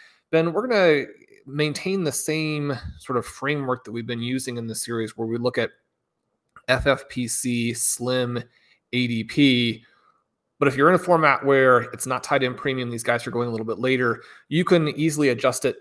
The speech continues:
to that just by knocking the guys down half round, full round. It's still gonna be the same types of targets in most cases. And the reason I mentioned that is Travis Kelce going first half of round one, Mark Andrews going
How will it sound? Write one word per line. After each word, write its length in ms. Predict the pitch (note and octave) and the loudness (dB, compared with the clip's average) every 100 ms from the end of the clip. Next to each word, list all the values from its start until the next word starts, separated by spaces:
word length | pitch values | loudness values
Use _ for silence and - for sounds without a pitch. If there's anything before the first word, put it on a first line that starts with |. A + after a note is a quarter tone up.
| _ | _
to 300 | - - F3+ | -12 -4 0
that 320 | D#3 A#2 G#2+ - - _ | 0 0 -2 -6 -14 _
just 200 | C#3 - | -6 0
by 160 | B2+ | -2
knocking 380 | B2 A#2+ - A#2+ | 0 -4 -4 -10
the 80 | A2+ | -6
guys 340 | A2+ A2 G#2+ | -4 -2 -4
down 360 | A#2+ A2+ A2 A2 _ _ _ | -4 -4 -4 -8 _ _ _
half 280 | C3 A#2+ | 2 2
round, 260 | B2 G#2+ G#2 | 0 -2 -4
full 240 | - C3 | 0 2
round. 420 | A#2+ A#2 A2 G#2+ - - _ | 4 2 0 -4 -10 -20 _
It's 100 | - | -6
still 160 | - A3 | 4 6
gonna 140 | F#3+ | 6
be 80 | D3+ | 2
the 80 | C3+ | 0
same 520 | - D3 C#3+ C#3 C3 A#2 _ _ _ | 0 2 2 0 -4 -6 _ _ _
types 480 | - - D3+ - - | -8 -2 -2 -2 -6
of 160 | C3 A#2 | -8 -6
targets 460 | - B2+ A#2 A2+ | -2 0 -2 -6
in 220 | - A#2 | -10 -10
most 280 | A2+ A#2+ - | -6 -6 -6
cases. 580 | - D#3 - B2+ A2+ - _ _ _ _ _ _ _ | -2 -2 -2 -4 -6 -8 _ _ _ _ _ _ _
And 120 | C3 C3 | -2 2
the 60 | |
reason 200 | D3+ D#3+ | 2 2
I 60 | C#3+ | 0
mentioned 320 | C#3 C3 B2+ | 0 -4 -4
that 100 | A#2 | -2
is 140 | A2 | -2
Travis 320 | - D3+ C#3 - | 0 0 0 0
Kelce 340 | C3+ B2 A#2+ | -2 0 -4
going 480 | A#2+ B2 A#2+ A2+ A2+ - - | -2 -2 -2 -4 -8 -10 -18
first 300 | - C#3+ - | -2 0 0
half 460 | - B2 A#2 - - - _ _ | -4 -2 -2 -6 -18 -20 _ _
of 180 | A2+ A2 | -10 -4
round 300 | A2+ A2+ A2 | -2 -2 -6
one, 360 | A#2 A2+ A2 - _ _ | -4 -2 -4 -12 _ _
Mark 260 | B2+ B2 B2 | 0 0 0
Andrews 320 | B2+ B2 A#2+ | -4 -2 -4
going 480 | - A#2+ A#2+ A#2 | -2 0 0 -4